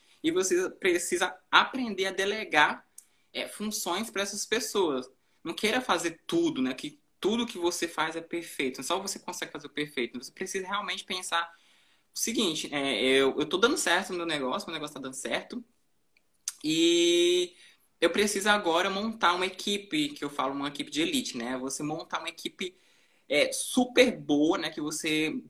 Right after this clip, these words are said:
ensinou os melhores, é, estratégias de, de abordagem, tudo que você aprendeu ali, né, no, no, no seu negócio de moda ali, você vai ensinar pra aquela equipe pra você não precisar ter que fazer coisas que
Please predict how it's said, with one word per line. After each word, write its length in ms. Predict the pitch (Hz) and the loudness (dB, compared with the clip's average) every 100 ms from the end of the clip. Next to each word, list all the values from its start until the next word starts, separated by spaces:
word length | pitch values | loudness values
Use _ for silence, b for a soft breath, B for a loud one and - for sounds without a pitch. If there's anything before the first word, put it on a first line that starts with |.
| - | -12
ensinou 480 | 147 165 175 160 170 | -8 -6 -4 -2 -2
os 80 | 170 | -2
melhores, 600 | 156 143 180 233 - _ _ _ _ _ - | -2 0 0 -2 -6 _ _ _ _ _ -4
é, 460 | 127 135 131 110 | 0 2 2 0
estratégias 800 | 127 - 143 143 139 156 151 139 | 0 0 -2 2 2 2 -2 -4
de, 240 | 135 135 131 | -2 -2 -2
de 220 | 127 131 | -2 0
abordagem, 560 | 127 127 113 117 135 | 0 -2 -2 -2 -2
tudo 160 | - 196 | -2 -4
que 80 | 220 | -4
você 160 | 220 | -4
aprendeu 480 | 196 - 170 143 139 | -4 0 -2 -2 -4
ali, 180 | 131 131 | -4 -6
né, 220 | 135 127 | -8 -8
no, 320 | 127 120 113 - b b b - | -10 -18 -20 -20 b b b -6
no, 180 | 123 131 | -2 2
no 100 | 127 | 0
seu 140 | 127 | 0
negócio 420 | 127 123 113 120 120 | -2 -2 -2 -4 -6
de 120 | 120 | -6
moda 260 | 110 120 | -4 -4
ali, 160 | 117 123 | -4 -6
você 160 | 127 131 | -8 -4
vai 160 | 143 | -4
ensinar 300 | 160 - 160 | -4 -4 -4
pra 100 | 165 | -6
aquela 180 | - 165 | -12 -12
equipe 220 | 165 - | -12 -12
pra 120 | 180 | -8
você 220 | 165 175 180 | -8 -6 -8
não 80 | |
precisar 680 | - 214 - 233 190 160 185 | -2 -2 0 -2 -2 0 0
ter 160 | 185 175 | 0 -4
que 140 | - | -6
fazer 240 | - 170 170 | -6 -4 -4
coisas 400 | - 170 175 - | -2 -2 -2 -6
que 340 | - 190 165 | -6 -8 -8